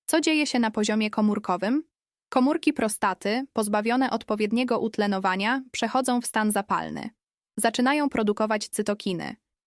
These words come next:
substancje, które nasilają stan zapalny i prowadzą do powolnego przerastania tkanek.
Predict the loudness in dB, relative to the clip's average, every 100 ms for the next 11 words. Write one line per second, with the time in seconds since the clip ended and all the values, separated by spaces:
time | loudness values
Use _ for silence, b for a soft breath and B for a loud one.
0 | _ -6 -4 -2 0 0 -2 -4 -2 0
1 | 0 0 0 0 0 0 0 0 0 0
2 | 0 0 -2 -4 B B -2 0 2 2
3 | 2 2 2 0 0 2 2 0 -2 -2
4 | -2 -2 0 0 -2 -4 -6 -6 -12 -18